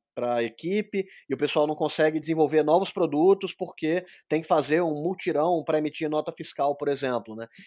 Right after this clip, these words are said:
Então a gente tá vendo que não adianta vender mais, você vai ter que resolver esse gargalo primeiro, né, da, da nota fiscal, nesse exemplo hipotético.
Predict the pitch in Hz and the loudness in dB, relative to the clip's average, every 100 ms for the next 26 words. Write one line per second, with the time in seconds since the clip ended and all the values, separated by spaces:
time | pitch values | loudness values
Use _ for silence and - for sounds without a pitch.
0 | - 127 175 214 220 - 214 180 233 220 | -14 0 0 2 -2 0 0 2 0 -2
1 | 185 196 190 247 254 214 185 143 123 107 | 0 0 0 -2 -2 0 0 0 -2 -2
2 | - - _ - 135 151 165 180 190 202 | -8 -12 _ 0 0 2 -2 2 2 2
3 | 190 151 147 196 - _ - 151 170 190 | 2 0 -2 -2 -6 _ -2 -2 2 0
4 | 185 165 165 165 196 190 165 135 127 127 | 4 6 6 4 -2 2 4 4 2 0
5 | 120 113 117 127 131 - 160 - 131 123 | 0 -2 -2 -6 -6 -10 -10 0 2 2
6 | 113 120 123 127 131 143 135 123 107 - | -2 -8 -8 -10 -8 -4 0 0 -2 -16